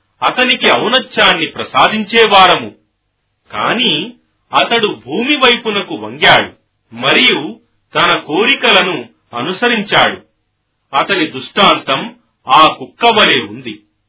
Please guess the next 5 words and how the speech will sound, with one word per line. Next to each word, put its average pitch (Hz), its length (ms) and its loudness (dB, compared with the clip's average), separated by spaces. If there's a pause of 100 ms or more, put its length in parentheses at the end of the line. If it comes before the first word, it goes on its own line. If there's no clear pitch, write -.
(420)
నీవు 240 360 0
దానిని 196 480 0
బెదిరించినా, 139 880 -4 (300)
అది 220 220 0
నాలుకను 185 800 -2